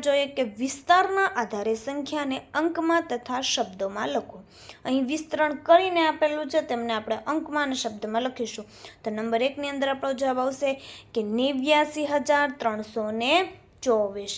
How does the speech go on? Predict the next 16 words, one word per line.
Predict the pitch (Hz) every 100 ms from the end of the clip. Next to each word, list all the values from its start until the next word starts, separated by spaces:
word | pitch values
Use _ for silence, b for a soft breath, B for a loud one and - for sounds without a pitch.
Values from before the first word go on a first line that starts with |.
| -
એમને | 254 254 254
આ | 240 254
રીતના | 254 240 226
આપણે | 254 269
શબ્દમાં | - 226 196 202 202 226
પણ | 277 269
લખીશું. | 262 220 - 196 - B B B B
ત્યાર | 233 220
પછી | 233 226 233
નંબર | 254 262
બે | 247 262 269
છે, | 262 285 269 B B -
તો |
કે | 240 269
બત્રીસ | 247 302 302 330 339 349 - 294 277
લાખ | 277 285 285